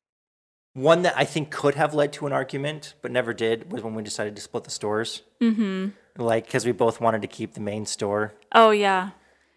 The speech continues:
Speaker 2: Which,
Speaker 1: Um,
Speaker 2: in hindsight, we probably should have let you keep the main store
Speaker 1: eh,
Speaker 2: name.
Speaker 1: but once again, like, I, I, I just, I, I don't, I don't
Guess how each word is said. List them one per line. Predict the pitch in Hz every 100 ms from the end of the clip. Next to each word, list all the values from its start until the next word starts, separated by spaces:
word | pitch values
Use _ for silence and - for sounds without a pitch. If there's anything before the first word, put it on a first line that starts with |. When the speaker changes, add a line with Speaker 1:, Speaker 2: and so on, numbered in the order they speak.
| _ _ 254
Speaker 2:
Which, | 254 - 214
Speaker 1:
Um, | -
Speaker 2:
in | 240
hindsight, | 240 320 320 226
we | 202
probably | - 202 170 - 165
should | - - - 240 233
have | - 165
let | 170 -
you | 180
keep | 185 -
the |
main | 175 170 175
store | - 165
Speaker 1:
eh, | 220 202 180 175 156
Speaker 2:
name. | 151
Speaker 1:
but | 175
once | 180 180 180
again, | 202
like, | 131
I, | 131 131
I, | 127 127
I | 127
just, | - _
I, | 127 135 -
I | 143
don't, | 175 170 -
I | 160
don't | 190